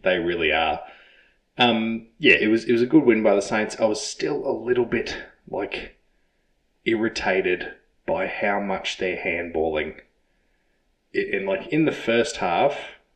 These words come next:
especially when we did not have control of the game,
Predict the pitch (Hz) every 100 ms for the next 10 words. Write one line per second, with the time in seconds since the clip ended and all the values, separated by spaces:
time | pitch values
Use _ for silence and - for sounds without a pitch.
0 | _ _ _ _ _ _ _ - - 92
1 | 92 - 131 151 107 95 90 92 92 -
2 | 98 95 92 95 - 92 101 98 95 87
3 | 87 90 123 190